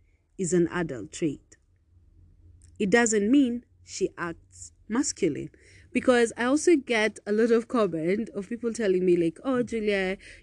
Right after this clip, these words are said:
you know, you act a lot Miss Independent and men don't like that." That's bullshit. I'll say it again. That's bullshit. What I know is that in a healthy, happy relationship,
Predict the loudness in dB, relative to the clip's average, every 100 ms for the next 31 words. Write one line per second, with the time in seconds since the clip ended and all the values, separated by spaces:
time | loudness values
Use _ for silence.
0 | -6 2 4 4 0 -4 -6 0 2 4
1 | 2 0 0 -2 -4 -2 -2 -2 0 0
2 | 0 -2 0 2 0 -2 0 2 4 2
3 | 0 -6 -8 -12 -16 -20 _ _ _ _
4 | _ _ _ _ _ _ -10 -10 -12 0
5 | 0 0 -4 -10 _ _ _ _ _ _
6 | _ -8 -8 0 2 2 0 -2 -4 -6
7 | _ -10 -10 -2 0 2 -2 -16 _ _
8 | _ _ _ _ _ _ _ _ _ _
9 | _ _ _ _ _ _ _ _ _ _
10 | _ _ _ 2 4 4 2 2 4 4
11 | 2 2 0 -2 -4 -12 -6 -6 -2 -4
12 | -2 -4 -8 0 2 2 2 2 2 2
13 | 2 0 -2 -4 0 4 4 4 2 0
14 | -4 -2 -6